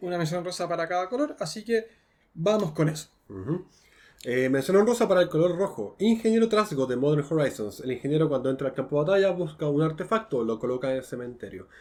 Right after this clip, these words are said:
Speaker 2: Y después tiene una habilidad activada que puedes pagar uno rojo, sacrificar un artefacto y girarlo, eh, para regresar un artefacto del cementerio de tres o menos al campo de
Speaker 1: Al campo de
Speaker 2: batalla.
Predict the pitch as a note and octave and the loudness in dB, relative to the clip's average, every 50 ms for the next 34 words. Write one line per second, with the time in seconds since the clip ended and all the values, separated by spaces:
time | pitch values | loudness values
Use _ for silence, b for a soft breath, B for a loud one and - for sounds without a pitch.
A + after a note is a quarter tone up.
0 | B B B B - B2 A#2+ A#2+ - - D#3+ E3 E3 D#3+ E3 D#3 C#3+ C#3+ C#3+ D3 | B B B B -8 -6 -6 -6 -2 0 2 2 2 2 0 0 2 2 4 2
1 | D#3 D#3 D3+ - G#3 G#3 G3+ G3+ G3 F#3 F3 D#3+ D#3 E3+ E3 E3 D#3+ D#3 D3+ C3 | 2 0 0 0 -2 -2 0 0 0 0 -2 -2 0 2 2 2 2 2 0 -2
2 | B2+ A#2+ B2 C#3+ D#3+ G3 G#3+ G#3+ A3 G3+ - D#3 C3 - C#3+ C3+ C3 C#3 C3 - | -2 0 0 0 0 0 0 0 -2 -4 -4 -6 -6 -4 -4 -4 -2 -2 -4 -4
3 | - - - E3+ F3 E3+ - G3+ F#3 E3 - D#3+ E3 G#3+ A3 A#3 A#3+ C4+ C#4+ - | -6 -8 -4 -4 -6 -4 -4 -4 -4 -4 -2 -2 -2 -2 -2 -2 -4 -6 -6 -8
4 | b b b b b b b b - D3 C#3+ D3 C#3+ C#3+ D3 D3+ D3+ D#3 C#3+ C#3+ | b b b b b b b b 0 4 4 4 4 4 4 4 4 4 2 2
5 | C#3+ C#3+ - F3+ G#3 - - G#3 G3 G3 G#3+ G#3 G#3 - F#3 - G3 - G3 F#3 | 0 0 0 -2 -2 -2 -6 -2 2 2 2 2 2 -2 -4 -4 -4 -2 -2 -2
6 | D#3+ F3 E3 D#3 D#3+ E3 E3 E3+ E3 D#3 D#3+ D#3 D#3+ D#3+ D#3 - C#3 C3+ C#3+ D3 | 0 0 -2 0 0 0 2 2 2 2 2 2 0 0 0 -2 -2 2 2 2
7 | D3 D3 D#3 D3+ - - - _ _ _ - B2+ B2+ - C3+ C#3+ C#3 C3 B2+ A#2+ | 2 2 0 -2 -4 -12 -20 _ _ _ -12 -12 -6 -6 -6 -2 0 0 0 0
8 | - F#2 F#2 F2+ F#2 F#2+ | -2 -4 -8 -10 -14 -18